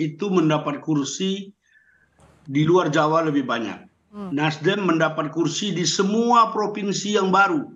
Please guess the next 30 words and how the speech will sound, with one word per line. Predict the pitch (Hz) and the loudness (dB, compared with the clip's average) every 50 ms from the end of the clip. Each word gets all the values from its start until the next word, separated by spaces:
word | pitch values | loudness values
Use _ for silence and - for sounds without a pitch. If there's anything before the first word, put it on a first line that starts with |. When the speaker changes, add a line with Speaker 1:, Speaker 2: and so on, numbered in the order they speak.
| - _ _ _ _ | -20 _ _ _ _
Speaker 1:
yang | - 165 180 175 165 | -4 -2 0 0 0
kursinya | 175 170 151 180 196 202 196 190 | -2 -4 -4 -2 -2 -2 -2 -2
cuma | 190 180 180 175 151 - | -2 -2 -2 -2 -2 -4
tiga, | - 190 170 156 151 185 175 156 | -6 -4 -2 0 2 2 0 0
empat. | 175 175 160 156 175 160 - - - - _ _ - - _ _ _ - | -2 -6 -4 -2 -2 -2 -2 -2 -6 -16 _ _ -20 -20 _ _ _ 0
Dari | 139 156 165 170 180 185 | 2 2 4 4 2 0
Bangka | 160 156 175 180 180 180 180 165 | 2 2 2 2 2 0 -2 -2
Belitung | 156 170 180 170 160 - 208 190 | -2 0 -2 -2 -4 -4 -4 -4
sampai | 175 - 180 165 160 180 170 170 | -2 -2 -2 -2 -2 -4 -4 -2
Papua | 170 165 156 170 180 170 | -4 -4 -2 0 0 0
Barat | 170 170 165 170 175 175 175 | 2 2 2 2 0 -2 -4
tuh | 185 175 160 | -4 -2 -2
ada | 165 160 143 | -2 -2 -4
kursi | - 160 135 - 147 | -4 -6 -8 -6 -4
Nasdem. | 135 123 113 - - 98 87 82 85 - _ _ - - - _ _ _ _ _ _ _ _ _ _ 156 | -4 -4 -4 -6 -8 -10 -10 -10 -12 -18 _ _ -20 -20 -20 _ _ _ _ _ _ _ _ _ _ 0
Memang | 156 160 180 202 208 190 | 2 4 4 4 2 0
kita | - 190 185 185 202 202 | -2 -2 0 0 2 2
banyak | 175 175 170 180 180 165 156 | 2 2 2 2 2 0 0
lemahnya | 160 165 165 175 165 156 165 175 185 185 185 170 147 | -2 -2 0 0 0 2 2 0 0 0 -2 -2 -2
di | 147 151 147 | -2 -2 0
Jawa, | 131 135 156 147 147 131 101 - - - - _ - | 0 2 0 2 0 0 -4 -6 -8 -16 -16 _ -4
khususnya | 160 147 151 156 143 143 175 165 131 - - - - - - - _ | -4 -2 -2 -4 -4 0 0 0 0 -2 -6 -14 -20 -20 -20 -20 _
Jawa | - 139 175 175 180 175 170 175 | 0 2 2 4 4 2 2 2
Timur | 190 190 185 190 185 180 185 | 2 4 4 4 4 2 0
itu | 208 208 208 | -2 -2 -2
kursi | 208 180 160 147 170 165 | -2 -2 -2 0 -2 -2
kita | 165 170 185 | 0 -2 -2
sembilan, | 196 - 180 170 165 156 156 156 160 175 185 202 190 151 - | -2 -4 -2 -2 2 2 2 2 2 0 -2 -2 -4 -4 -2
Jawa | 147 143 151 151 151 151 151 - - - _ _ _ _ _ _ _ _ _ _ _ _ _ _ | -2 -2 0 0 0 -2 -2 -6 -14 -20 _ _ _ _ _ _ _ _ _ _ _ _ _ _
Tengah | - 170 175 180 185 175 156 143 - - - | -2 0 2 2 2 0 -2 -4 -10 -12 -18